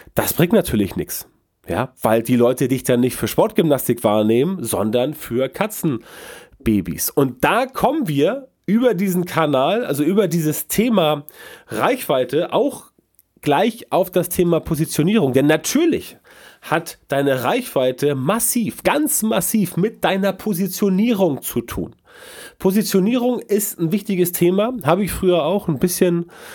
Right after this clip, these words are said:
ja, ich will nicht sagen, schleifen, äh, gelassen, äh, schleifen lassen, sondern unterschätzt. Ich habe bis vor einer gewissen Zeit nicht, nicht, ähm, einsehen wollen,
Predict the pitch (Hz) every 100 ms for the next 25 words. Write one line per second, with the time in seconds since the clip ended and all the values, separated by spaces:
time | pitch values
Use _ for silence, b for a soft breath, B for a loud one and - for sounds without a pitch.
0 | B B - 117 117 147 139 151 135 -
1 | - _ _ _ _ _ - - - 117
2 | 170 190 202 190 185 175 175 - 143 135
3 | - - 160 147 151 - 147 151 - 120
4 | 131 143 175 175 160 156 160 151 143 131
5 | 117 147 143 160 165 - 160 160 - 185
6 | - - - B B B B - 160 160
7 | - _ _ 123 175 185 - 185 165 160
8 | 170 - _ - 143 - - 143 147 147
9 | 143 143 143 143 135 139 220 - - 175
10 | 151 151 165 160 - 202 160 156 233 254
11 | 196 123 185 180 175 180 170 120 - 190
12 | 226 196 180 147 160 165 170